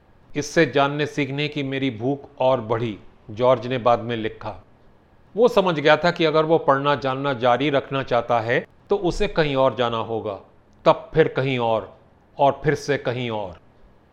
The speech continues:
उस समय कई लोग जो पहले गुलाम थे, बेहतर जिंदगी के तलाश में दक्षिण से निकलकर कैंसस और अन्य उत्तरी राज्यों में जा रहे थे। अठारह सौ अठहत्तर में जॉर्ज भी एक परिवार के साथ कैंसस के फोर्ट स्कॉट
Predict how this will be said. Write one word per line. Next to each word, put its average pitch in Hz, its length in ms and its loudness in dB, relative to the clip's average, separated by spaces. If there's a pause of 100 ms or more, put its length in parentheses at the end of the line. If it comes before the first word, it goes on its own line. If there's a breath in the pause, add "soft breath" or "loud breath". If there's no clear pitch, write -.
(260)
उस 220 160 2
समय 240 200 4
कई 208 220 2
लोग 214 260 8
जो 185 80 0
पहले 180 340 2
गुलाम 135 400 4
थे, 190 140 0
बेहतर 151 400 2
जिंदगी 147 460 -2
के 156 100 0
तलाश 127 460 2
में 170 160 -2 (240)
दक्षिण 165 420 2
से 202 140 0
निकलकर 147 480 0
कैंसस 156 680 -2
और 175 200 0
अन्य 185 240 -2
उत्तरी 170 460 -2
राज्यों 135 340 2
में 131 140 -4
जा 117 160 4
रहे 113 260 0
थे। 107 200 -12 (800)
अठारह 160 340 4
सौ 240 160 0
अठहत्तर 214 540 0
में 151 260 -2 (240 soft breath)
जॉर्ज 156 420 4
भी 196 200 2
एक 196 140 -2
परिवार 151 440 4
के 160 80 -2
साथ 165 200 2 (120)
कैंसस 143 440 0
के 147 160 -2
फोर्ट 180 360 -2
स्कॉट - 380 0